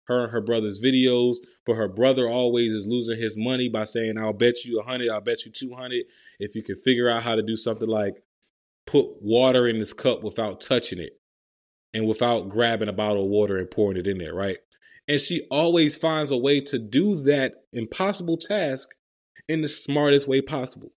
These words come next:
Think of it like that, right? Always dissect your action goals with, "All right, now that I have the action goal, how can I get this done the smartest way possible?" Once you do that,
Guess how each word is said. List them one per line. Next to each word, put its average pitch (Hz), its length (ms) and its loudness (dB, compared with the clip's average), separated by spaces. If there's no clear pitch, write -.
Think 185 160 8
of 175 120 6
it 156 60 6
like 120 240 -2
that, 117 260 -4
right? 117 260 -4
Always 165 480 4
dissect 123 560 0
your 113 180 0
action 135 380 0
goals 104 320 2
with, 104 320 0
"All 101 120 -8
right, 101 120 -4
now 123 300 -2
that 147 140 0
I 139 60 2
have 131 220 -2
the 120 140 2
action 120 300 0
goal, 107 240 4
how 120 180 -2
can 127 160 -4
I 113 80 0
get 110 240 -4
this 101 160 -8
done 101 240 -2
the 95 80 -6
smartest 104 640 -4
way 90 360 -8
possible?" 87 520 -10
Once 131 220 2
you 123 60 2
do 123 120 2
that, 127 280 4